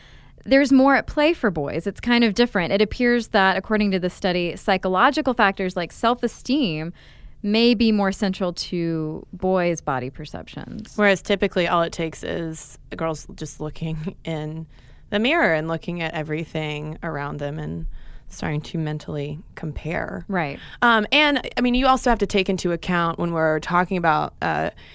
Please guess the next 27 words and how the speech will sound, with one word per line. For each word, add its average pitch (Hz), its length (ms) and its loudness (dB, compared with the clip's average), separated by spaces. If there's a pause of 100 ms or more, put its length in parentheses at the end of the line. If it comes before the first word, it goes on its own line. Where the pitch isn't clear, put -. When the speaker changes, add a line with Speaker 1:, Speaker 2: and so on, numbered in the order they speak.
Speaker 2:
these 220 240 -2
kinds 233 240 2
of 196 120 2
dif-, 175 180 2 (200)
gender 208 300 6
differences, 165 800 -2 (340)
the, 180 640 4
uh, 160 320 4
beauty 240 560 6
myth 190 300 4
differences 180 560 2
in 185 160 0
the, 170 300 0 (140)
and 175 260 -2
this 180 160 -2
is 165 140 -6
in 160 180 -4 (200)
big 285 160 4
ol' 196 140 8
air 180 200 4
quotes, 165 460 -2 (100)
ideal 185 640 4
body 170 380 2
shape 165 400 -4
for 170 340 -2
a 170 140 -2
woman 220 520 2